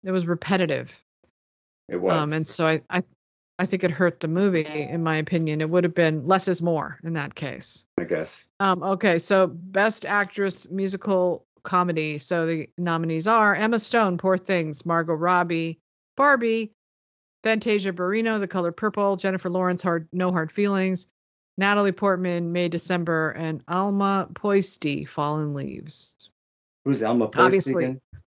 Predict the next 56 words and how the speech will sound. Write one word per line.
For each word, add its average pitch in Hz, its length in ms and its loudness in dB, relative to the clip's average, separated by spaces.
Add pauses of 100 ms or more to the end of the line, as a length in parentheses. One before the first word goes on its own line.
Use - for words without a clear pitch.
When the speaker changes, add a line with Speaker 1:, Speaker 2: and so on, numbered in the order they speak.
(460)
Speaker 1:
Fallen 208 300 2
Speaker 2:
Oh, 254 40 10
Speaker 1:
Leaves. 294 140 12 (220)
Speaker 2:
oh, 214 80 10
I 208 140 8
love 233 340 0
her. 220 160 -4
What 185 100 -4
am 202 60 -8
I 214 80 -4
talking 220 320 -8
about? 147 220 -2 (180)
She 254 180 -6
is 226 140 -8
fantastic 190 640 -6
in 110 100 -2
that 98 220 -2
film. 73 280 -6 (240)
She's - 200 -10
such 226 220 -2
a, 131 200 -6
Speaker 1:
Yeah. 143 320 -12
Speaker 2:
such 208 260 -4
a 131 80 -4
beautiful 185 500 -2
little 143 160 -4
fable, 127 460 -4
that 85 200 -4
film. 82 280 -10
And 82 100 -8
it, - 120 -10
it 92 120 -6
has 95 220 -6
so 135 120 -6
much, 131 320 -4
um, 101 380 -2 (1000)
you 131 120 -2
know, 123 100 6
it's 117 140 0
funny. 143 200 4
I 101 140 2
was 120 240 -2 (140)
almost 135 500 -2
not 110 440 -2
going 120 180 -6
to 113 80 -8
see 123 160 -8
it. 113 80 -4
I 107 160 2
thought, 107 260 -6
"Well, 120 180 -2
I'll, 110 220 0
I'll 110 160 -4
catch 101 300 -8
it - 60 -14
down." 95 120 -6